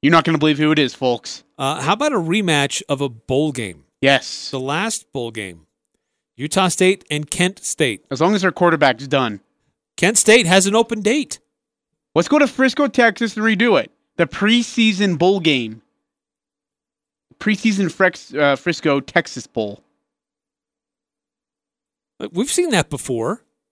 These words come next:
Speaker 2: Teams rematch in their first week
Speaker 1: Oh, yeah.
Speaker 2: or week
Speaker 1: Oh, yeah.
Speaker 2: zero
Speaker 1: Yeah,
Speaker 2: with the
Speaker 1: U S C
Speaker 2: team
Speaker 1: and
Speaker 2: that they
Speaker 1: Oklahoma
Speaker 2: faced in
Speaker 1: did
Speaker 2: the
Speaker 1: it.
Speaker 2: bowl game.
Speaker 1: Yeah, U S C and Oklahoma did
Speaker 2: It'd
Speaker 1: it.
Speaker 2: be kind of exciting.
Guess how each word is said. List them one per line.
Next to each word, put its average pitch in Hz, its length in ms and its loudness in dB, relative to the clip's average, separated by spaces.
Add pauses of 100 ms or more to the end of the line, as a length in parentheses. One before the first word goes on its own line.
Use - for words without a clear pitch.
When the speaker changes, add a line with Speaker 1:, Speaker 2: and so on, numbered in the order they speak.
(520)
Speaker 2:
Teams 165 400 -2
rematch 160 560 0
in 147 80 -2
their 135 160 -2
first - 360 -2
week 139 200 -2
Speaker 1:
Oh, 381 100 6
yeah. 247 240 4
Speaker 2:
or 143 160 2
week 151 200 2
Speaker 1:
Oh, 349 40 -2
yeah. - 100 0
Speaker 2:
zero 147 480 4 (160)
Speaker 1:
Yeah, 202 140 2
Speaker 2:
with 170 80 2
the 156 60 -10
Speaker 1:
U 185 160 2
S 202 80 0
C 170 100 4
Speaker 2:
team 165 80 2
Speaker 1:
and 202 60 6
Speaker 2:
that 208 60 2
they 160 100 4
Speaker 1:
Oklahoma 170 240 6
Speaker 2:
faced 160 100 2
in 160 60 6
Speaker 1:
did 151 80 4
Speaker 2:
the 185 40 4
Speaker 1:
it. 226 40 0
Speaker 2:
bowl 247 160 -2
game. 104 380 -8
Speaker 1:
Yeah, 175 260 0
U 139 140 -2
S 185 80 -4
C 196 60 -4
and 185 80 2
Oklahoma 170 400 0
did 127 120 -2
Speaker 2:
It'd 131 100 0
Speaker 1:
it. - 20 -2
Speaker 2:
be 185 60 -2
kind 175 200 0
of 170 80 -4
exciting. 165 520 -2